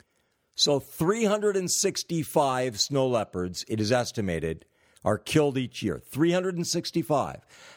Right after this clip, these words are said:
out of a population of six thousand five hundred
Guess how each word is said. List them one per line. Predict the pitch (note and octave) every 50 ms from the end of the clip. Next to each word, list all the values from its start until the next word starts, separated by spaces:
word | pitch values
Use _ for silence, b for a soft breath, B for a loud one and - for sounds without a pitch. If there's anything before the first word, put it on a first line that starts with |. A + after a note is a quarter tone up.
| B B
out | B2 C3 B2+
of | A#2+
a | B2+ B2
population | - - - D#3+ E3+ E3+ E3+ - F3 D#3 D#3 E3 E3 D3+ - - C#3+ D3
of | C#3 B2+ G#2+
six | - - - - D#3+ D3 - -
thousand | - D3 C3 C3 C3 B2+ A#2 B2 B2
five | - - - A#2+ A#2 A#2 A2+ F#2
hundred | G2+ A2+ A2 G2 F#2 D#2 C#2 -